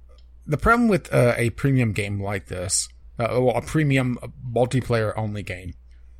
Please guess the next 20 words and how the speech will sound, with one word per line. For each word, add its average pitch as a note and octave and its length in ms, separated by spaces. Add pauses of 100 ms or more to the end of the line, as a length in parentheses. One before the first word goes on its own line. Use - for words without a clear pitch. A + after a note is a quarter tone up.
(220)
is B2 160
that B2+ 140
you C3+ 80
have D3 240
a - 20
real C3 280
chicken B2 300
and G#2 120
egg G#2 220
problem, F2+ 320
particularly D3 680
ones A#2 340
that A2 180 (720)
don't C#3 360
get C#3 260
that A#2+ 280
big B2 220
fanfare A2+ 640
on A2 180
release. G2+ 640